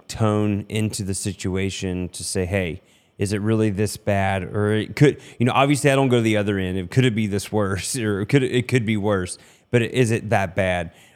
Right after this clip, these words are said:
Um, you know, I, I grew up,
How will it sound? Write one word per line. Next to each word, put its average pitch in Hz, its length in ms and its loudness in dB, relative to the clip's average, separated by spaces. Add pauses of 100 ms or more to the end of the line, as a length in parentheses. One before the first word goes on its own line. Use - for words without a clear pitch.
Um, 107 400 0 (420)
you 139 100 0
know, 143 280 0
I, 180 380 -2 (540)
I 165 140 2
grew 170 440 4
up, 156 440 -2